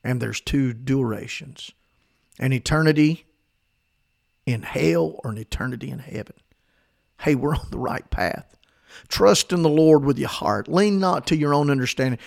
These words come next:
Acknowledge him in all your ways. He directs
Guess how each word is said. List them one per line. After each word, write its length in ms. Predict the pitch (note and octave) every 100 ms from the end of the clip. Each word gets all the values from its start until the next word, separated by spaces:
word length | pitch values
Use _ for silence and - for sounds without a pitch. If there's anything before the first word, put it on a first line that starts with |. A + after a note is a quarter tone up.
| - _
Acknowledge 640 | D3 D3+ F3 G3 G3+ E3+ -
him 220 | E3 C3+
in 80 | C3+
all 260 | D3 E3
your 120 | D3
ways. 340 | C3 C3 A#2 A2 _ _
He 520 | - - C#3+ D3+ D3 _ _ -
directs 600 | G#2+ G#2 A#2+ A#2 -